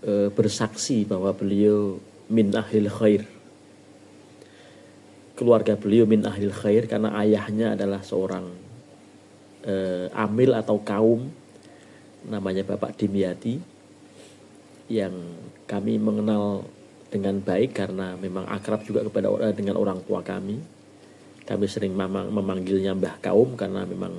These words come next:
tugas utamanya kalau di daerah Jakarta mena-, namanya amil,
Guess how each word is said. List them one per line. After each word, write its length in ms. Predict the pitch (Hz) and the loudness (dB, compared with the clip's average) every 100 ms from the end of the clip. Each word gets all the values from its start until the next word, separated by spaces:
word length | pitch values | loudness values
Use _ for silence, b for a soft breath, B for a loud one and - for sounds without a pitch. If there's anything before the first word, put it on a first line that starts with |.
| 87 113 - | -14 -18 -14
tugas 320 | 101 - 90 - | -8 -6 -6 -6
utamanya 720 | 110 95 92 95 98 101 101 107 - - B B B B - - | -4 -4 -4 -6 -4 -6 -8 -12 -18 -20 B B B B -20 -10
kalau 160 | - 95 | -2 -2
di 160 | 95 92 | -2 -2
daerah 240 | 95 92 | 0 -2
Jakarta 480 | 95 90 95 90 101 | -4 -4 -4 -2 -2
mena-, 280 | 95 95 95 | -2 -4 -4
namanya 440 | 95 92 92 95 90 | -4 -4 -2 -2 -4
amil, 400 | 92 110 135 | 2 4 4